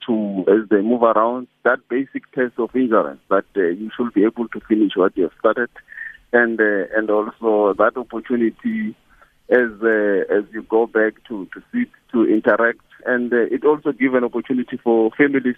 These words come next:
to, to come together. As you can see, it gives you five Ks, it gives you ten, it gives you thirty. It means, uh, a professional can come, a semi-professional can come, and also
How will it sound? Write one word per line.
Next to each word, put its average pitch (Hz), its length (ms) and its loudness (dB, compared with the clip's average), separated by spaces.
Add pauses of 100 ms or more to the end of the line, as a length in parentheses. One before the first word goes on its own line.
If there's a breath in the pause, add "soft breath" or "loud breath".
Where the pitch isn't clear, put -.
(100)
to, 117 200 -14
to - 140 -20
come 123 160 2
together. 113 360 0 (120)
As 110 100 -4
you - 140 -20
can 104 180 -4 (100)
see, 233 160 -4
it 220 60 -6 (100)
gives 220 220 -6
you 214 160 -12
five 214 160 2 (120)
Ks, - 40 -8
it 113 200 -4 (300)
gives 107 200 -8
you 101 60 -8 (100)
ten, 117 240 2 (500 soft breath)
it - 200 -4
gives 110 200 0
you 110 60 -4
thirty. 107 460 0
It 92 120 -8
means, 113 300 2 (100)
uh, 107 240 4
a 98 40 -2
professional 107 600 -2
can 101 220 -4
come, 120 500 0
a - 60 -18 (100)
semi-professional 113 840 -2
can 98 260 -6
come, 120 320 0
and 110 140 -10
also 123 640 0